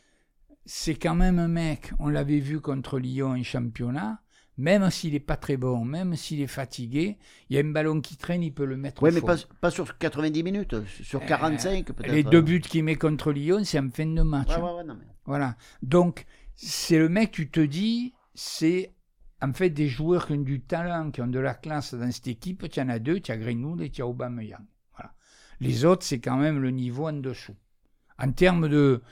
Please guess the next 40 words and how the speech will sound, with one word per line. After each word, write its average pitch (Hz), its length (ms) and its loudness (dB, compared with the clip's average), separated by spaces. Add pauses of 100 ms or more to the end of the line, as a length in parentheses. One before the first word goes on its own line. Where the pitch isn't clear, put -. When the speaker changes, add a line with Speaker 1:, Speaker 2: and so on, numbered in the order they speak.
(180)
Speaker 1:
de 127 80 -4
qualité, 147 720 2
hein, 170 180 2 (160)
Speaker 2:
Mm. 117 140 -4
Speaker 1:
je 123 140 -4
parle 127 360 0
pas 160 300 0
de, 123 480 0 (460)
de 120 80 -4
Højbjerg, 117 580 2
de 120 140 -2
Timber, 120 580 0
c'est, 117 260 -6
c'est, 113 320 -8
c'est 110 220 -8
pas, 120 320 -6
c'est - 160 -10
pas 143 160 -4
les 151 100 -2
mêmes 131 380 -2
postes. 123 140 -6
Speaker 2:
Et 143 40 -4
sans 160 220 -4
compter 151 340 -6
le 139 120 0
point 143 140 0
d'interrogation 131 720 -6
sur 139 180 -14
le 135 80 -6
contenu 135 480 -8
du 135 100 -6
match, 110 400 -10
on 123 120 -10
sait 117 160 -10
pas. 110 280 -16 (200)
Speaker 1:
Voilà. 113 240 -16
Speaker 2:
Voilà. 143 140 -4
Speaker 1:
On - 20 -2
sait 139 220 -2
pas, 196 360 2